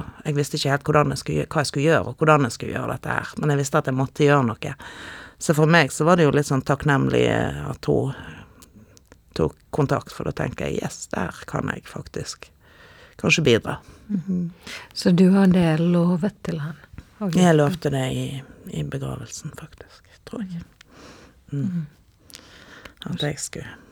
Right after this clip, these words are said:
Speaker 1: gjøre mitt for at, eh, for en bedre verden.
Speaker 2: Mm.
Speaker 1: Litt sånn. Mhm.
Speaker 2: Ja, for det var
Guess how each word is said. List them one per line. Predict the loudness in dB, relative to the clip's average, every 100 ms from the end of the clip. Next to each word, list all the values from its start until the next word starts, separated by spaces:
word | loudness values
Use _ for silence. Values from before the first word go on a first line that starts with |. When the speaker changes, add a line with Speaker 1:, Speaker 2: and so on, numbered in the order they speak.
| _ -18
Speaker 1:
gjøre | -4 -2 0
mitt | -2 -6 -18 -18
for | -14 -14 -14
at, | -18 _ -16
eh, | -16 -16 -20 _ _ _ _ -20 -20 _ _ -20 _ _ _ _ _ _ _ _ _
for | 0 2
en |
bedre | 4 2 0 -2 0
verden. | 0 -2 -6 -10 -2 -2 -2 -12 -14 -16 -8
Speaker 2:
Mm. | -8 -8
Speaker 1:
Litt | -12 -12
sånn. | -8 -6 -6 -12 -20 -20 -20 -14 -6
Mhm. | -2 -2 -4 -10 _ _ _ -20 -20 -20 -20 -20 _
Speaker 2:
Ja, | -4 -4 -4
for | -4
det | 4 6
var | 8 6